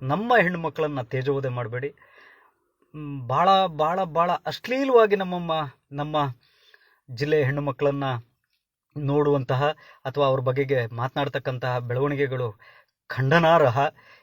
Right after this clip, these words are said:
ಯಾವತ್ತೂ ಇದನ್ನು ಒಪ್ಪಲಿಕ್ಕೆ ಸಾಧ್ಯ ಇಲ್ಲ. ಇದೊಂದು ಜಾಗೃತಿಯ ನಿಟ್ಟಿನಲ್ಲಿ ಮಾಡಿರ್ತಕ್ಕಂತಹ ಲೈವ್ ವಿಡಿಯೋ ಅಂತ ಹೇಳಿ ಭಾವಿಸ್ಕೊಳ್ಳಿ. ಮತ್ತೊಮ್ಮೆ ವಿನಂತಿ ಮಾಡ್ಕೊಳ್ತೇವೆ, ಮನುಷ್ಯರನ್ನ ಮನುಷ್ಯರಾಗಿ ನೋಡಿ, ಮನುಷ್ಯತ್ವದಿಂದ ನೋಡಿ.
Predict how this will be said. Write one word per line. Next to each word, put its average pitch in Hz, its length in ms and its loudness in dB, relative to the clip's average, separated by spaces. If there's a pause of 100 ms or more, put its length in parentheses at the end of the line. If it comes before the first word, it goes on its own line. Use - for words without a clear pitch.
(120)
ಯಾವತ್ತೂ 165 320 -2
ಇದನ್ನು 143 260 -2
ಒಪ್ಪಲಿಕ್ಕೆ 127 340 -4
ಸಾಧ್ಯ 120 300 -4
ಇಲ್ಲ. 120 140 -2 (300)
ಇದೊಂದು 139 400 -2 (680)
ಜಾಗೃತಿಯ 180 720 2 (680)
ನಿಟ್ಟಿನಲ್ಲಿ 208 500 0
ಮಾಡಿರ್ತಕ್ಕಂತಹ 151 640 0
ಲೈವ್ 135 240 -2
ವಿಡಿಯೋ 131 180 -2
ಅಂತ 123 120 -6
ಹೇಳಿ 117 160 -2
ಭಾವಿಸ್ಕೊಳ್ಳಿ. 117 500 -4 (680)
ಮತ್ತೊಮ್ಮೆ 202 540 0 (480)
ವಿನಂತಿ 160 260 -2
ಮಾಡ್ಕೊಳ್ತೇವೆ, 135 600 0 (880)
ಮನುಷ್ಯರನ್ನ 160 540 -2
ಮನುಷ್ಯರಾಗಿ 151 760 0
ನೋಡಿ, 127 220 -2 (560)
ಮನುಷ್ಯತ್ವದಿಂದ 170 680 2
ನೋಡಿ. 104 280 -8